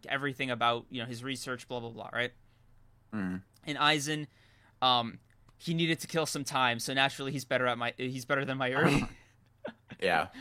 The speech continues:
Speaker 2: Uh, do you think, uh, Aizen is smarter, just a good planner? Like, a mix of both. Like, I think
Speaker 1: Yeah.
Speaker 2: he pulls off a lot of the things he has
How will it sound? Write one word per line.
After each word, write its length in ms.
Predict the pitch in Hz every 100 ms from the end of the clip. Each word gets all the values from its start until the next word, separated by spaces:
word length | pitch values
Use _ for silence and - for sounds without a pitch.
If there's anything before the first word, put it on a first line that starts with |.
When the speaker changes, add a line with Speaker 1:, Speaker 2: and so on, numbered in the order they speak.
| - - - 101
Speaker 2:
Uh, 220 | 104 104
do 160 | 95
you 100 | 117
think, 380 | 123 143 120 - -
uh, 300 | 101 95 92
Aizen 240 | 98 101
is 80 | 87
smarter, 280 | 95 95 87
just 100 | 85
a 60 |
good 140 | 85 -
planner? 360 | 85 95 98
Like, 140 | - 113
a 40 |
mix 220 | 117 113
of 80 | 87
both. 240 | 90 98
Like, 100 | 98
I 100 | 98
think 220 | 104 117 110
Speaker 1:
Yeah. 220 | 117 113 -
Speaker 2:
he 120 | 104
pulls 280 | - 104 104
off 100 | 104
a 40 |
lot 160 | 98 98
of 60 | 92
the 40 |
things 160 | 98 90
he 120 | 87
has 500 | 87 87 95 98